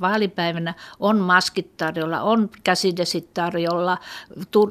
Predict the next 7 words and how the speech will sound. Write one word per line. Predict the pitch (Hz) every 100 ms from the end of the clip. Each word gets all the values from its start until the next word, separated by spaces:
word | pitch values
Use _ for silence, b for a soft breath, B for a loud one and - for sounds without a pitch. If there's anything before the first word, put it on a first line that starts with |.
| -
katsotaan | 214 208 202 196 165
ne | 170
turvavälit. | 165 208 202 190 185 185 180
Meillä | 202 190
on | 180
antibakteeriset | 202 226 214 185 175 - 175 165 175 160 -
kynät, | 214 220 226 220 220